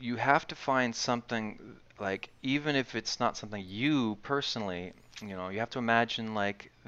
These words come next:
"I, I deserve this," or "Th-, there's nothing really quite wrong with this," or "I'm right." Um, uh, but you also have to remember, th-, you know, bad people, I'm sure,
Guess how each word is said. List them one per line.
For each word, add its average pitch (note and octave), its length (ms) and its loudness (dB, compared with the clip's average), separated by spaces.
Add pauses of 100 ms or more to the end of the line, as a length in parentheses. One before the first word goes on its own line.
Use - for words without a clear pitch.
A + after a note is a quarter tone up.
(300)
"I, G2+ 160 2 (180)
I A2 160 12
deserve A#2 600 2
this," G2 300 0
or G2+ 140 -4
"Th-, A2+ 200 0
there's A#2 200 -4
nothing C#3 400 0
really A#2+ 200 2
quite - 320 0
wrong G#2+ 260 4
with G#2+ 100 -10
this," F#2+ 200 -4
or G2+ 240 2
"I'm A2 260 2
right." G2+ 280 4 (600)
Um, G2+ 340 2 (480)
uh, - 220 4
but C3 440 8
you C3 120 8
also C#3 280 10
have B2 200 10
to A#2 100 -2
remember, A2 380 2
th-, B2+ 220 -4
you C3 80 -2
know, G#2 280 0
bad A#2+ 380 4
people, D3 280 0
I'm C3 100 -2
sure, A#2 580 4